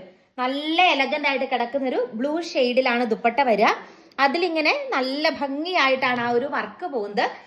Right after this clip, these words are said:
ടു പോയിന്റ് ഫൈവ് മീറ്റർ ലെങ്ത് ഉണ്ട് കേട്ടോ. ദുപ്പട്ടയ്ക്കാണ് നിങ്ങൾ നോക്കിയേ, നല്ല ലെങ്ത് ഉണ്ട്. രണ്ട് സൈഡ് നമുക്ക് ഇടണമെങ്കിലും ഇതുണ്ട്. എങ്ങനെയുള്ള നമുക്ക് രണ്ട് സൈഡ് ഇടാം.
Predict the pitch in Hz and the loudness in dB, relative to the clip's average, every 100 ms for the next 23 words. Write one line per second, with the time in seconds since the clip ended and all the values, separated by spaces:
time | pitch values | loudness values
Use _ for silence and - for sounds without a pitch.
0 | - - 320 330 381 381 330 285 294 277 | -16 -6 -4 2 0 2 0 0 0 -4
1 | 285 262 247 262 220 240 240 254 277 302 | -2 -2 0 -2 -2 -2 -2 -2 -4 -6
2 | 294 277 269 254 240 202 196 190 - _ | -4 -4 -2 -4 -4 -6 -6 -8 -12 _
3 | - 262 285 349 311 254 269 226 190 240 | -8 -6 -2 0 0 0 0 -2 0 0
4 | 254 294 294 254 247 240 247 233 247 240 | 0 0 0 0 -2 -4 -4 -2 -2 -2
5 | 254 320 262 190 - 247 269 277 254 247 | -4 -4 -4 -8 -10 -8 -6 -4 0 0
6 | 233 254 226 247 262 247 208 311 | 0 0 0 -2 0 0 0 -2